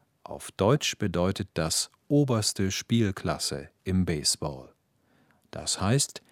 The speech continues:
die M L B ist die wichtigste Liga in den U S A.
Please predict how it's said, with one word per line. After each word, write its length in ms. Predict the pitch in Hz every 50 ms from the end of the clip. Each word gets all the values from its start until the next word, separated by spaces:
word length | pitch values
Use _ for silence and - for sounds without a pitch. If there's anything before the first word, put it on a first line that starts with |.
| _ _ _ -
die 160 | - 85 -
M 260 | - 90 107 123 143 151
L 260 | 135 92 80 78 73
B 360 | 76 78 87 101 127 143 135 - _ _ _ _ _
ist 280 | - 110 - - - -
die 160 | 135 123 117
wichtigste 600 | 143 143 - - - 113 95 - - - - 95
Liga 580 | 87 85 90 90 85 - 82 76 69 67 71 - _ _ _
in 140 | _ 82 78
den 180 | 73 76 73 80
U 180 | 78 73 73
S 220 | - 98 104 - -
A. 320 | - 78 73 71 - -